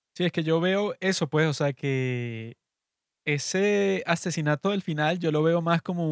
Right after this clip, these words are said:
un objetivo narrativo, como que, ajá, si él mata a Eli al final, eso, pues, queda como que la persona que se corrompió completamente y eso, para que sea un final así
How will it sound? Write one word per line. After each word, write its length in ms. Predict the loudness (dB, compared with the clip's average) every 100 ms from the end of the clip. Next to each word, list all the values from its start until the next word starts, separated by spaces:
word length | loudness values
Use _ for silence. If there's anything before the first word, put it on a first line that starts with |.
| -2
un 100 | -4 -4
objetivo 1160 | -2 0 0 2 2 4 6 4 4 2 -2 -2
narrativo, 640 | -4 -4 -2 -2 -2 -4 _
como 200 | -6 -6
que, 140 | -4 -2
ajá, 260 | -2 -2 -6 _ _ _ _ _
si 240 | -6 0 2
él 240 | 2 0
mata 500 | 0 2 4 4 2 4
a 140 | 4
Eli 500 | 4 2 4 2 0 0
al 180 | 0 0
final, 520 | -2 4 6 6 0
eso, 280 | -2 -2 -2
pues, 200 | 0 0
queda 280 | 2 2 0
como 280 | -2 -4
que 480 | -2 0 2 0 -4
la 200 | -4 -2
persona 420 | -2 -4 -2 0 0
que 80 |
se 120 | -2 0
corrompió 540 | 0 0 2 2 2
completamente 760 | 0 -2 0 0 2 0 0 0
y 80 | 0
eso, 180 | 0 -2
para 120 | -2
que 60 | -2
sea 140 | -4
un 100 | -4
final 360 | -4 0 0 0
así 440 | 0 -2 -2 -4